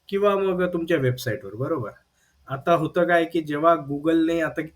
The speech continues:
एआय मोड म्हणून एक ऑप्शन दिलंय ते Google, अ, सर्चमध्ये. तर तुम्ही कुठलाही कंटेंट जेव्हा सर्च करता, तर ते Google एआय मोड हे त्या रिलेटेड सगळं डिटेल जे असतात ते तुम्हाला at the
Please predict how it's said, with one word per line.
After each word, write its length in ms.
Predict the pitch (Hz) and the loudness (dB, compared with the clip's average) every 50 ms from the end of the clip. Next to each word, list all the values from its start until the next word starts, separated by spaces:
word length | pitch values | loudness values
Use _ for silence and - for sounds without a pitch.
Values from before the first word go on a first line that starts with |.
| - | -6
एआय 260 | - 147 147 151 156 | -4 -2 0 0 0
मोड 220 | 160 160 156 156 151 | 0 0 -2 -2 -2
म्हणून 240 | 143 139 139 147 151 | -2 -2 -2 -4 -4
एक 140 | 143 - | -6 -4
ऑप्शन 320 | 135 135 127 - - 143 139 | -4 -4 -4 -4 -6 -8 -4
दिलंय 300 | 135 135 123 131 151 170 | -2 0 0 0 -2 -4
ते 200 | - - 135 135 | -6 -8 -10 -6
Google, 420 | 135 131 131 143 139 143 143 139 | -4 -4 -4 -4 -4 -4 -2 -2
अ, 260 | 135 131 127 123 120 | 0 0 2 0 0
सर्चमध्ये. 600 | 120 - - 131 127 127 - - - - - _ _ _ _ _ _ _ _ _ _ _ _ _ _ _ _ _ - | -2 0 2 2 2 2 0 -6 -14 -18 -20 _ _ _ _ _ _ _ _ _ _ _ _ _ _ _ _ _ -8
तर 160 | - 104 110 | -6 -4 -4
तुम्ही 340 | - - - 160 160 175 180 | -4 -6 -4 -2 0 0 0
कुठलाही 360 | 180 165 156 165 175 180 180 | 0 -2 -2 0 2 0 2
कंटेंट 340 | 180 175 170 170 180 175 175 | 2 0 0 0 0 0 2
जेव्हा 140 | 170 170 170 | 2 2 0
सर्च 320 | 165 - 175 165 165 - | 0 2 0 0 0 -2
करता, 280 | - 156 147 - 185 180 | -6 -6 -6 -2 -2 -2
तर 120 | 180 190 | -2 -2
ते 120 | 185 180 180 | -2 -2 -4
Google 400 | 156 143 147 151 156 180 185 185 185 - | -4 -4 -4 -2 2 4 4 4 4 2
एआय 240 | 156 151 156 160 170 | -2 0 2 2 2
मोड 260 | 165 165 165 170 165 | 2 2 0 0 0
हे 260 | 135 131 151 156 170 - - _ _ _ _ _ _ _ _ _ _ _ _ _ _ _ _ - | 0 0 0 0 -2 -4 -8 _ _ _ _ _ _ _ _ _ _ _ _ _ _ _ _ 2
त्या 260 | - 165 165 175 175 175 175 - - | 4 6 8 8 6 4 2 -2 -6
रिलेटेड 500 | 160 143 147 160 175 170 170 185 180 180 - - _ _ _ - | -4 0 2 2 2 2 2 0 -2 -2 -4 -12 _ _ _ -10
सगळं 480 | - - 165 151 151 180 185 180 156 139 | -8 -6 -4 -2 0 2 2 2 0 0
डिटेल 360 | 139 143 135 180 185 180 175 | -4 -4 0 2 2 2 2
जे 100 | 160 170 | 2 0
असतात 280 | 165 156 - - 175 175 - | 0 0 0 -4 -6 -4 -2
ते 80 | 180 175 | -4 -2
तुम्हाला 480 | 180 180 170 165 156 151 151 160 180 202 170 170 _ _ _ _ _ _ _ _ _ _ _ _ _ - | -2 -2 0 0 0 0 0 0 -2 -4 -6 -10 _ _ _ _ _ _ _ _ _ _ _ _ _ -4
at 60 | 151 151 | -2 0
the 120 | 165 180 | 0 0